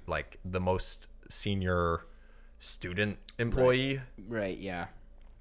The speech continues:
Speaker 1: So I got to just, like, tell other people to do, and I had, like, a bunch of random
Speaker 2: Yeah.
Speaker 1: tasks that n-, I had no oversight on. So I
Speaker 2: Yeah.
Speaker 1: won't say I always was the most efficient worker,
Speaker 2: Mm-hmm.
Speaker 1: but I just did whatever task I felt like doing.
Speaker 2: Yeah, yeah.
Speaker 1: Um,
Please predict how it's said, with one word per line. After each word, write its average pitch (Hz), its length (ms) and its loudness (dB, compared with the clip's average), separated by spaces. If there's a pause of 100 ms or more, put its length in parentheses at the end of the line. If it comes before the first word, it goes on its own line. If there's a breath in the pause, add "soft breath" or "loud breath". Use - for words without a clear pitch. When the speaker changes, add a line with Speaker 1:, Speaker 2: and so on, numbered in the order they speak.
(260)
Speaker 1:
So - 120 -2
I 101 60 6
got 92 180 6
to 104 60 -2
just, 87 180 -4
like, - 240 -4 (100)
tell 101 200 2
other 92 140 2
people 98 240 -2
to 92 80 2
do, 92 180 0
and 90 80 0
I 82 60 -2
had, 73 120 -4
like, 80 100 -2
a 82 60 -6
bunch 87 240 0
of 87 320 -6
random 92 400 6
Speaker 2:
Yeah. - 60 -4
Speaker 1:
tasks - 360 6
that 98 140 4
n-, 90 220 -4
I 90 100 6
had 90 160 4
no 90 180 2
oversight 95 460 4
on. 104 320 4
So 101 160 4
I 92 60 8
Speaker 2:
Yeah. 95 60 6
Speaker 1:
won't 98 180 4
say 104 140 6
I 90 180 6 (280)
always 90 320 2
was 92 120 -6
the 90 100 -4
most 85 240 0
efficient - 460 -4
worker, 131 440 4
Speaker 2:
Mm-hmm. 101 360 -2 (180)
Speaker 1:
but 95 80 6
I 98 60 8
just 87 160 -2
did 90 120 0
whatever 90 280 4
task 87 340 4
I - 40 -6
felt - 220 0
like 107 140 4
doing. 135 380 2
Speaker 2:
Yeah, 82 380 0 (320)
yeah. 78 280 -4
Speaker 1:
Um, 98 520 -2